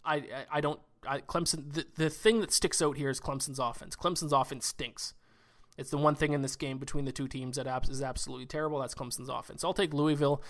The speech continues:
minus one oh five. So college basketball picks, Rhode Island minus five and a half, East Carolina plus six and a half, Georgia plus five, and then Louisville minus one oh five. That's on the money line.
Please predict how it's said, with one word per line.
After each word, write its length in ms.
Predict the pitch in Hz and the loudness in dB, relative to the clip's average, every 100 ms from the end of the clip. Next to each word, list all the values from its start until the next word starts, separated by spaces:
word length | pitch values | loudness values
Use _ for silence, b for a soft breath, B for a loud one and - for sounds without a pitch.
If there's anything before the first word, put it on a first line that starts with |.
| B B B | B B B
minus 380 | 147 147 143 - | 2 4 4 2
one 140 | 147 143 | 4 2
oh 80 | |
five. 340 | 131 147 127 - | 4 2 2 -2
So 120 | 135 | -6
college 360 | - 190 185 156 | 0 6 6 8
basketball 320 | 180 - 160 | 6 6 0
picks, 240 | 131 - | -4 0
Rhode 180 | 147 202 | 2 8
Island 320 | 202 190 143 | 8 8 4
minus 300 | 127 165 156 | 2 2 2
five 240 | 180 160 151 | 4 4 4
and 60 | |
a 20 | 147 | 2
half, 240 | 147 - | 0 -2
East 220 | 165 - | -6 -2
Carolina 420 | 170 160 156 151 | 0 4 4 4
plus 260 | - - 147 | 2 0 2
six 220 | - 156 | 0 0
and 80 | 165 | 0
a 40 | |
half, 260 | 151 151 147 | 4 4 4
Georgia 340 | 160 151 151 | 4 4 4
plus 280 | - 147 135 | 2 0 0
five, 360 | - 175 160 156 | 6 8 8 6
and 100 | 135 | 0
then 120 | 135 | 0
Louisville 400 | 139 139 139 135 | 0 2 2 2
minus 360 | 135 131 131 - | 2 2 2 0
one 120 | 131 | 0
oh 80 | 123 | 2
five. 260 | 135 131 | 4 4
That's 160 | 135 135 | 2 -2
on 140 | 131 | 0
the 80 | 131 | 0
money 240 | 127 156 | 2 2
line. 220 | 147 120 | 4 0